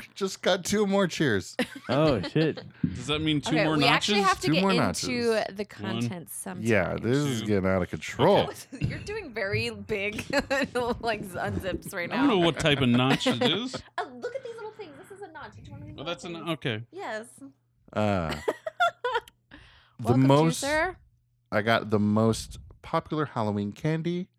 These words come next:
Speaker 1: for every year that you were born.
Speaker 4: Ooh.
Speaker 3: For
Speaker 1: Um,
Speaker 3: us?
Speaker 1: Yes.
Speaker 3: What is it?
Speaker 1: Um, well, not exactly, I guess. It doesn't really go up that high.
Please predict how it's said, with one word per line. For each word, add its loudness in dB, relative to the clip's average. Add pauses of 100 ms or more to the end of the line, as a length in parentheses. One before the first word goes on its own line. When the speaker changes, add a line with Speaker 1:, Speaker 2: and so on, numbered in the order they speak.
(200)
Speaker 1:
for -10
every -4
year -2
that -8
you -4
were -4
born. -10 (360)
Speaker 4:
Ooh. -14 (480)
Speaker 3:
For -6
Speaker 1:
Um, -4
Speaker 3:
us? -6 (420)
Speaker 1:
Yes. -4 (520)
Speaker 3:
What -10
is -10
it? -20 (1400)
Speaker 1:
Um, 0 (200)
well, 0
not 0
exactly, -2
I -2
guess. -4
It -4
doesn't 0
really 0
go -2
up -2
that -2
high. -6